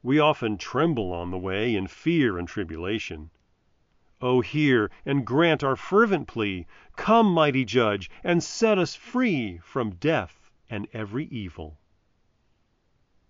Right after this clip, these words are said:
I believe in God, the Father Almighty, maker of heaven and earth, and in Jesus Christ, his only Son,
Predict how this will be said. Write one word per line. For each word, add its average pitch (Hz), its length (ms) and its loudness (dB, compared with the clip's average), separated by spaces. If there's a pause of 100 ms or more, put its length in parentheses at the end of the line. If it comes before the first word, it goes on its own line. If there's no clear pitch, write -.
(460)
I 160 240 4
believe 143 400 -2
in 160 160 -2
God, 98 540 -4 (180)
the - 80 -8
Father 117 500 -4
Almighty, 95 760 -8 (260)
maker 127 460 -4
of 90 140 -10
heaven 104 320 -8
and 90 180 -6
earth, 110 260 -6 (800)
and 131 180 -2
in 123 120 -2
Jesus 113 440 -6
Christ, 117 540 -4
his 135 280 -4
only 127 420 -2
Son, 113 440 -4